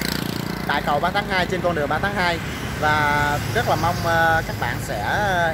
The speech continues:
yêu thích và like video này, cũng như là đăng ký kênh ủng hộ Lĩnh nhé. À, các bạn nếu mà đăng ký like kênh rồi thì các bạn nhấn luôn cái chuông đi để nhận những video thông báo mới nhất về nước hoa, cũng như là,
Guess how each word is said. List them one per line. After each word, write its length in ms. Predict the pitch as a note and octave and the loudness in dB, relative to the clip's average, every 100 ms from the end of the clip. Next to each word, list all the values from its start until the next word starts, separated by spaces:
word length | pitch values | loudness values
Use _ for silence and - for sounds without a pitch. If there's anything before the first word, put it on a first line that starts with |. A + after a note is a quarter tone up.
| D#3+ | 0
yêu 100 | G3+ | 0
thích 120 | C4 - - D3 | 0 -2 -2 0
và 120 | C3+ | 2
like 260 | D#3 E3+ | 4 2
video 400 | E3+ F3 F3 E3+ | 2 2 4 4
này, 200 | E3 D3 C3+ - - - | 4 2 2 0 0 0
cũng 140 | - G#3+ | 0 2
như 60 | |
là 120 | E3+ - | 2 2
đăng 120 | F3 - | 0 0
ký 60 | - | 0
kênh 180 | G3+ F#3 | 4 4
ủng 160 | E3+ F3+ | 2 -2
hộ 120 | D3 | -2
Lĩnh 220 | D#3 E3 | -2 0
nhé. 180 | A#3 B3+ - - - - - - | 2 2 0 -6 -6 -6 -8 -6
À, 500 | D#3+ E3+ F3 F3 F3+ E3 | -4 -2 -2 -2 -2 -4
các 100 | - | -2
bạn 220 | C#3 C3 E3 | 0 0 0
nếu 120 | A3 | 0
mà 120 | D#3+ | 2
đăng 160 | D#3+ - | 2 0
ký 60 | G#3 | 0
like 380 | A3 F3 E3+ E3+ | 2 2 2 0
kênh 220 | F3 E3+ C#3+ | 0 0 0
rồi 140 | B2 C3+ | -2 -4
thì 60 | |
các 100 | D3+ | -2
bạn 160 | C#3 D3+ | -2 -2
nhấn 120 | F#3+ | 0
luôn 120 | G#3+ | 0
cái 100 | G#3 | 0
chuông 300 | G#3 F#3 F3+ | 2 2 2
đi 120 | F3 C#3+ | 0 0
để 180 | A2 - | -2 -2
nhận 220 | C#3 C3 | -4 -4
những 140 | D3+ D#3 | -4 -4
video 280 | F#3 E3+ E3 | 0 0 0
thông 200 | D#3+ D#3 | -2 0
báo 220 | D3+ F#3 F#3 | 0 0 0
mới 120 | G3+ | 0
nhất 180 | - - D3 | 0 2 2
về 180 | C3+ - - - - | 2 2 2 2 2
nước 100 | D3 F#3+ | 0 2
hoa, 220 | F3+ E3 | 2 2
cũng 180 | D#3 F#3 | 0 -2
như 120 | F3 | 0
là, 360 | C#3+ B2+ A#2+ | 0 2 0